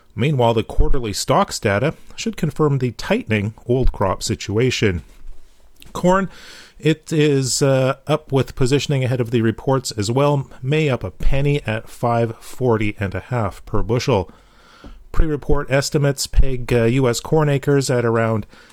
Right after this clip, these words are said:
ninety-three to ninety-four million acres. That'd be up by about two to three million from last year. Wheat futures are lower across the board, with improving U S and European crop conditions weighing on prices.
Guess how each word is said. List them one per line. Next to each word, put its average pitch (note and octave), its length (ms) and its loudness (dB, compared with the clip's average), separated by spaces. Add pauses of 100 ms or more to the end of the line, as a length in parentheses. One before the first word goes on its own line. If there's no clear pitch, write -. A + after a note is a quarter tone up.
ninety-three A#2+ 640 -2
to A#2+ 140 -6
ninety-four A#2 880 -2
million A#2+ 460 -2
acres. C#3+ 480 -2 (320)
That'd A#2 200 -2
be A2+ 160 0
up D3+ 120 -4
by A2+ 140 0
about A2 280 -2
two D3+ 180 -2
to G#2+ 140 -2
three F3 280 0
million G2 380 -2
from A2+ 280 -4
last A#2+ 340 -2
year. F#2+ 300 -4 (720)
Wheat G#3+ 240 0
futures F3+ 500 2
are D3+ 400 2
lower C3 560 0
across B2 400 0
the A#2+ 120 -4
board, D3 340 2
with C3+ 300 -2
improving C3 600 -2
U B2+ 340 0
S C#3+ 220 -2
and A2 200 -2
European C3+ 520 -2
crop - 300 -6
conditions C3+ 560 -2 (420)
weighing G#2+ 280 0
on G2 180 -2
prices. B2+ 600 -2